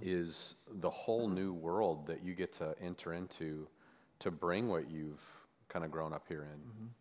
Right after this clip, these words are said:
Speaker 2: Man, I, I, that's one of the things I'm most excited about.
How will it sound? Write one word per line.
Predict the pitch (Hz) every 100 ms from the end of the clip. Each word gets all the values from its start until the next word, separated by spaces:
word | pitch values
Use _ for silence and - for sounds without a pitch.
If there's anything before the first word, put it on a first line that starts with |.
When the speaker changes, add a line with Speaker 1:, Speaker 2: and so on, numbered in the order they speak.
| - - - - - - -
Speaker 2:
Man, | 127 127 117
I, | 135 147 135
I, |
that's | 131 143
one | 151 139
of |
the | 123
things | 110
I'm | 110 110
most | 113 110
excited | 117 - 107 104 101
about. | 104 90